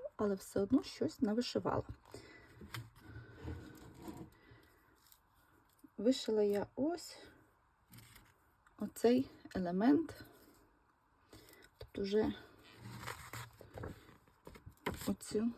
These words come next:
трошечки цієї будівлі.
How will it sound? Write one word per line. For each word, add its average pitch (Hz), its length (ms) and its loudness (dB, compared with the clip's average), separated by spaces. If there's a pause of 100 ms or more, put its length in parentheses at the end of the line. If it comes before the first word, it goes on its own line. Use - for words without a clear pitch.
(2000)
трошечки - 520 2
цієї 202 280 2
будівлі. 180 640 -2